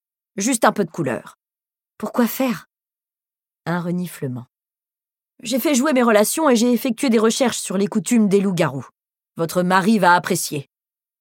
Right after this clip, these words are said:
Il s'éclipse, me laissant seule avec cinq marques bizarres et des pommettes exhumées.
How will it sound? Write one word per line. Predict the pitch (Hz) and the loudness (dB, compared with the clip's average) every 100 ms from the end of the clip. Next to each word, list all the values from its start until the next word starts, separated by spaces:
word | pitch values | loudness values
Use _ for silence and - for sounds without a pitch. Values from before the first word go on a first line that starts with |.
| _ _ _ _ _ _ | _ _ _ _ _ _
Il | 240 240 | -4 -2
s'éclipse, | 220 214 180 - - - _ _ _ _ | -4 -6 -8 -10 -14 -14 _ _ _ _
me | 196 | -2
laissant | 208 220 226 | 0 0 -2
seule | - 247 262 | -4 -4 -2
avec | 202 170 | -2 -2
cinq | - - 160 - | -4 -4 -4 -4
marques | 180 196 - - | -4 -4 -4 -8
bizarres | 156 175 151 147 175 - | -6 -4 -2 -2 -4 -4
et | |
des | 175 175 | -4 -4
pommettes | 185 180 170 175 - | -4 -4 -4 -6 -8
exhumées. | 160 147 139 127 | -6 -6 -8 -10